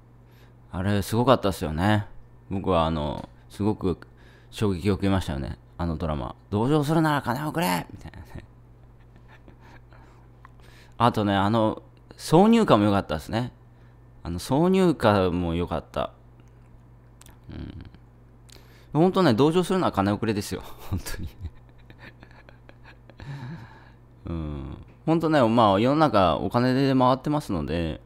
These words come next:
まあ、久保さんが言う通り、どんなに愛があっても、愛はあると。だけど、家賃、あの、た-、あ、なんだ、か-、家族でもね、家族にすげえ愛があると。じゃあ、その、旦那さんがね、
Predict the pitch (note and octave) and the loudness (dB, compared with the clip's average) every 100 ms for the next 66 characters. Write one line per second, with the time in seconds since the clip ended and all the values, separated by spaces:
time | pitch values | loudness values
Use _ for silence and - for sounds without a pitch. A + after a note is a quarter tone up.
0 | - F#2+ - A#2+ B2+ C#3 C#3+ D3 C#3+ C#3 | -8 -6 -2 0 2 4 4 4 4 4
1 | F#2 F2+ D#2 - - - - - - C#3 | 4 2 -2 -8 -20 -20 -20 -4 2 4
2 | D#3+ A2 F2+ G2+ F2+ - - E2 F2 E2 | 4 4 4 4 2 0 -4 -2 -2 -4
3 | - - - - - - G3 D3 D#2 E2 | -8 -20 -20 -20 0 4 6 6 4 2
4 | - - - - - - - - - - | -6 -14 -16 -20 -20 -20 -20 -20 -20 -20
5 | - - F#2+ G#2+ F2+ F2+ A#2 - G2+ - | -20 -10 -4 -2 0 2 0 0 -4 -6
6 | - - E2 D#2 C#2 B1 - - - G#2 | -8 -6 -4 -4 -6 -8 -10 -14 -8 -6
7 | - E2 E2+ D#2+ D2+ D2+ - A#2+ - C#3 | -4 -6 -6 -6 -8 -6 0 2 2 0
8 | B2+ - D#2 - B2 B2+ - C#3+ C3 G2 | 0 -2 -4 -4 -6 -4 -2 0 0 0
9 | F#2 E2+ - - A2 D#3 - E2 G2 D#2+ | -2 -2 -4 -8 -4 -4 -2 -2 -2 -2
10 | C#2 - - - - - - - - - | -4 -8 -12 -14 -20 -20 -20 -20 -20 -20
11 | - - - - - - A2 G2 E2+ - | -20 -20 -20 -20 -20 -6 -2 0 -2 -4
12 | F2+ E2+ E2 D#2 B1+ - G#2+ G#2 G2+ G2+ | -4 -4 -4 -6 -6 -2 0 2 0 0
13 | G#2 A#2+ C3 | 0 -2 -4